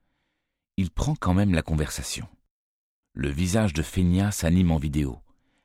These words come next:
Elle a activé la caméra sur sa montre. Hallöchen, ich habe deine Drohne bekommen. Diesen Kosmogummi habe ich noch nicht probiert. Il respire un grand coup. Er kontrolliert seine Stimme,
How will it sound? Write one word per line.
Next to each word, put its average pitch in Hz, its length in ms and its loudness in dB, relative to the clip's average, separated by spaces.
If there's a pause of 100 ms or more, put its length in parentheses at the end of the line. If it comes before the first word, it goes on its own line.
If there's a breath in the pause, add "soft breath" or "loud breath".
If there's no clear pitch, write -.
(180)
Elle 73 160 0
a - 120 -4
activé - 580 -4
la 58 120 -6
caméra 87 540 0
sur - 280 -10
sa - 120 -4
montre. - 360 -8 (1400)
Hallöchen, 180 760 4 (480)
ich - 180 2
habe 185 180 4
deine 175 200 4
Drohne 190 280 6
bekommen. 101 460 2 (540)
Diesen 156 260 4
Kosmogummi 170 640 4
habe 151 180 6
ich 147 120 0
noch 147 120 -2
nicht 170 160 -4
probiert. 185 520 -4 (1900)
Il 85 160 -2
respire 98 420 -4
un 78 120 0
grand 76 220 -2
coup. - 220 -14 (840)
Er 65 120 0
kontrolliert 85 640 -2
seine 73 200 0
Stimme, 92 400 -2